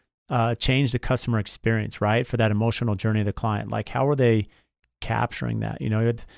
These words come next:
you and I have traveled. We've been fortunate to travel somewhat, Dan. And, you know, I look at the experience if I'm, um, definitely was not the case early on, but, you know, now through some of the events and things I've been in, sometimes you're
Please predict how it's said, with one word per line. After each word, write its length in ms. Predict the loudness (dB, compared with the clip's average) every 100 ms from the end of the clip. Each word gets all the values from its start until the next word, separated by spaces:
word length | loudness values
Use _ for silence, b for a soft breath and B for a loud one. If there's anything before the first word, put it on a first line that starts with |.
| b -6
you 180 | 4 6
and 80 | 6
I 160 | 4
have 100 | 2 0
traveled. 320 | 2 2 2
We've 100 | 2
been 120 | 2
fortunate 320 | 2 0 0
to 80 | -2
travel 340 | 2 2 4
somewhat, 400 | 2 0 2 2
Dan. 260 | 2 2 2
And, 120 | 0 -4 B B B
you 80 | 2
know, 100 | 4
I 140 | 4
look 180 | 4 2
at 120 | 0
the 80 | 0
experience 440 | 0 0 0 0 0
if 120 | 2
I'm, 280 | 2 0 -4 -20 b b b
um, 460 | 2 2 0 -4 -8 _ _ _ -20 -8
definitely 300 | 0 2 2
was 120 | 0
not 100 | 0
the 80 | -2
case 220 | -4 -2
early 220 | 2 4 4
on, 200 | 2 2
but, 120 | 2
you 60 |
know, 140 | 2 4
now 200 | 4 2
through 120 | 2
some 160 | 0 2
of 40 |
the 60 | 2
events 300 | 2 2 0
and 80 |
things 180 | 2 2
I've 100 | 4
been 160 | 4 2
in, 60 |
sometimes 480 | 2 0 2 0 2
you're 220 | 0 0